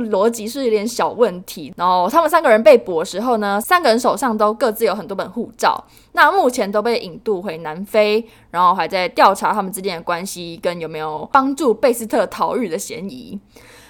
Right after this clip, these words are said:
那监狱那边，就是当初说这个焦尸就是贝斯特那个曼冈监狱，在事情发生之后也是蛮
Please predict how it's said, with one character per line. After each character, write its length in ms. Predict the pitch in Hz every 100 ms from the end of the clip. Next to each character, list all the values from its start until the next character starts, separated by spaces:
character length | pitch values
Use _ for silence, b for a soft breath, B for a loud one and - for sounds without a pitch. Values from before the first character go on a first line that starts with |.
| B
那 380 | 403 370 302 269
监 380 | 262 - 302 294
狱 200 | 349 262
那 160 | 277
边， 480 | 240 240 214 196 202 214
就 120 | 220
是 380 | 220 202 190 180
当 220 | 247 254
初 160 | 277 269
说 160 | 277
这 80 | 254
个 100 | 220
焦 280 | 185 202 202
尸 360 | 220 202 196
就 140 | 196 202
是 320 | 202 185 170
贝 220 | 165 240
斯 140 | 202 202
特 200 | 262 180
那 80 | 185
个 120 | 165
曼 200 | 202 165
冈 180 | 160 170
监 180 | - 147
狱， 220 | 185 - B B B B
在 240 | 330 247
事 260 | 233 - 269
情 240 | 233 185
发 220 | 208 208
生 200 | 220 214
之 200 | 214 196
后 160 | 233 208
也 80 | 165
是 260 | 190 180
蛮 180 | 151 151